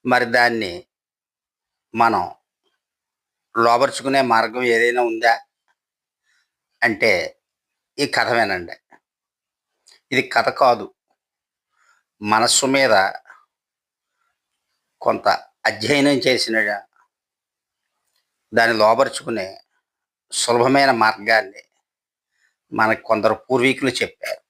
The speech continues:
ఒక యువకుడు గుర్రంపై ఎంతో వేగంగా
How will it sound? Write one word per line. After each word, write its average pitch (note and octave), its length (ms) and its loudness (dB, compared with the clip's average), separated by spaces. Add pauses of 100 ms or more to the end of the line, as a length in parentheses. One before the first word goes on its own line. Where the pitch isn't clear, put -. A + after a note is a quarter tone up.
(1400)
ఒక C3+ 140 0
యువకుడు A#2+ 720 -2 (320)
గుర్రంపై A#2+ 600 2 (380)
ఎంతో A#2+ 500 0
వేగంగా B2 720 2